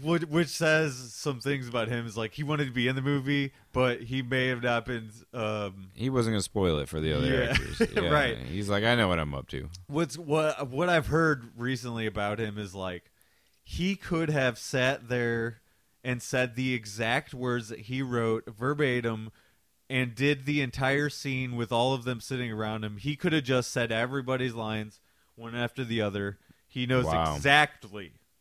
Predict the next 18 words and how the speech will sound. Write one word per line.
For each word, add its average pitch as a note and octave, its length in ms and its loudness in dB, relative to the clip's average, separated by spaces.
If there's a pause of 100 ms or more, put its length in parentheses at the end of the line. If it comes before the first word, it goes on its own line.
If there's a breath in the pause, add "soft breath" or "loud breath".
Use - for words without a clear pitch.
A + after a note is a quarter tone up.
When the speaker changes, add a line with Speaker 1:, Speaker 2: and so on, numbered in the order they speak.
(120)
Speaker 1:
where A2 360 -4
everything G#2 600 -6
sits. - 540 -12
You B2 80 -4
know B2+ 60 0
what A#2+ 80 -2
I - 20 -6
mean? F2+ 140 2
Speaker 2:
Yeah, F2 260 4
Speaker 1:
And D#2 120 0
Speaker 2:
that's F2 80 0
Speaker 1:
how C#3+ 240 4
it F2 80 0
needs F#2+ 200 2
to D#2+ 80 -2
Speaker 2:
impressive. B2 100 -2
Speaker 1:
be C#3 140 0
said. C#3+ 560 0